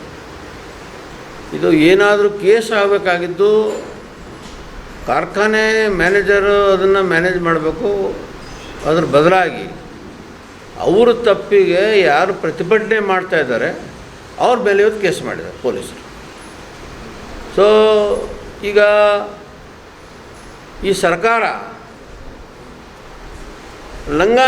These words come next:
ನಾಚ್ ಮಾಡ್ತಾ ಇದೆ ಬಂಡವಾಳಗಾರ ಪರವಾಗಿ ಕರ್ನಾಟಕದಲ್ಲಿ. ನಾವೇನೋ ತಿಳಿದು ನಾವು ಇದಕ್ಕೆ ಆರ್ಸಿ ತಂದಿದ್ದೆವು, but ಅವರು ಏನು ಮುಲಾಜಿಲ್ಲಾರ್ದಂಗ ಭಾಳ ನಂಗ ಆಗಿ ಇವತ್ತು ಮಾಲೀಕರ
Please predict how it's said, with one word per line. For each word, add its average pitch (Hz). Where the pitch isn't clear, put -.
ನಾಚ್ 233
ಮಾಡ್ತಾ 190
ಇದೆ 120
ಬಂಡವಾಳಗಾರ 185
ಪರವಾಗಿ 156
ಕರ್ನಾಟಕದಲ್ಲಿ. 123
ನಾವೇನೋ 156
ತಿಳಿದು 202
ನಾವು 196
ಇದಕ್ಕೆ 185
ಆರ್ಸಿ 170
ತಂದಿದ್ದೆವು, 165
but 160
ಅವರು 156
ಏನು 220
ಮುಲಾಜಿಲ್ಲಾರ್ದಂಗ 180
ಭಾಳ 143
ನಂಗ 160
ಆಗಿ 147
ಇವತ್ತು 156
ಮಾಲೀಕರ 190